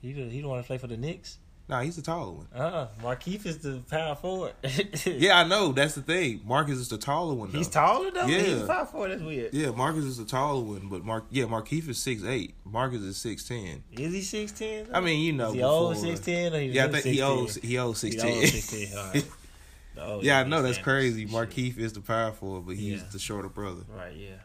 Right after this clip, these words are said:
Speaker 1: Wow. But, uh,
Speaker 2: Yeah,
Speaker 1: Houston,
Speaker 2: even
Speaker 1: I think if Houston don't go to the finals this year, conference finals at least, everybody getting fired.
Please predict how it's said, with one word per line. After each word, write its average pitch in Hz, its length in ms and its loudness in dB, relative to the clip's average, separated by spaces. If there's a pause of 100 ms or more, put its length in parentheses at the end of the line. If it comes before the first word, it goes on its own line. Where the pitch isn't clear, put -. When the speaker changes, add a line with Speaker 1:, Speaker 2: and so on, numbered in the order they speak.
(360)
Speaker 1:
Wow. 92 200 -12 (1400)
But, 113 280 -8
uh, 107 400 -6 (1300)
Speaker 2:
Yeah, 127 140 0
Speaker 1:
Houston, 220 480 2
Speaker 2:
even 160 100 -6
Speaker 1:
I 170 100 -2
think 160 480 -8 (180)
if 107 160 -10
Houston 180 340 -6
don't 113 300 -6
go 110 200 -10
to 107 120 -10
the 101 100 -8
finals 101 400 -10
this 98 200 -10
year, 95 200 -10 (200)
conference 104 380 -12
finals 92 340 -12
at 92 140 -12
least, 95 320 -12 (800)
everybody 92 500 -8
getting 85 220 -14
fired. 57 420 -12